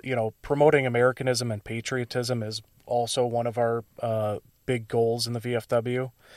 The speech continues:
And so right now, uh, or, uh,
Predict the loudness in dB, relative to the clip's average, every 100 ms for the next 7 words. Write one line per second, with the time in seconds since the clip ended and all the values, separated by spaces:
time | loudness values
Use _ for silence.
0 | -20 -20 _ -6 -2 2 6 6 6 4
1 | 6 8 6 2 _ -6 -4 -4 -2 -4
2 | -4 -8 -6 -4 -4 -6 -20 -20 -20 _
3 | _ _ _ -18 -4 0 0 -2